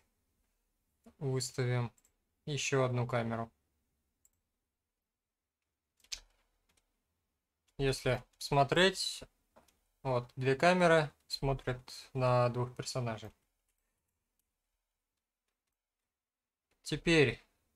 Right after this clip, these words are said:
давайте, м, а, возьмем нашу камеру один, камеру два. Так, это у нас другая камера. Давайте ее у-, удалим.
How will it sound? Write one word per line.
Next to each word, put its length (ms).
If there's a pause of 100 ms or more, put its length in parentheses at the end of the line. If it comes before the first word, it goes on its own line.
(360)
давайте, 840 (120)
м, 400 (2000)
а, 680
возьмем 640 (100)
нашу 420 (1500)
камеру 340
один, 380 (100)
камеру 400
два. 380 (840)
Так, 220
это 180
у 60
нас 580
другая 340
камера. 480 (460)
Давайте 380
ее 120
у-, 220
удалим. 500